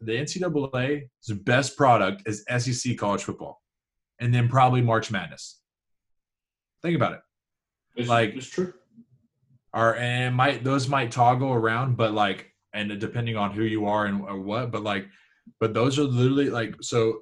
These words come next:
Speaker 1: the bias is warranted. I don't like people, like, like, there's no case for the o-, there's no ca-, like, s-, there's not even a close second place to me. I think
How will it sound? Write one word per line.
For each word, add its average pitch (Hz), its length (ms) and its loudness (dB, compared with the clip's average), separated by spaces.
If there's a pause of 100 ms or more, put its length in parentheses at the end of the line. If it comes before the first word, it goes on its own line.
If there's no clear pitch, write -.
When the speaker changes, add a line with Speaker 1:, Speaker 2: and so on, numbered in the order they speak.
Speaker 1:
the 117 100 -8
bias 117 420 -2
is 123 140 -4
warranted. 123 420 -6
I 98 140 -8
don't 113 160 -4
like 120 180 -4
people, 123 240 -8
like, 101 240 -8 (540)
like, 107 300 -6 (400)
there's 113 280 0
no 117 400 2
case 113 440 -2
for 98 420 -6
the 104 200 -4
o-, 123 220 -8 (160)
there's 107 280 -6
no 135 160 0
ca-, 123 240 -14
like, 101 200 -10 (400)
s-, - 220 -20
there's 135 160 -2
not 170 140 0
even 160 160 2
a 113 60 -2
close 120 300 -2
second 107 320 -6
place 87 280 -10
to - 80 -16
me. - 200 -14
I 101 100 -10
think 117 280 -4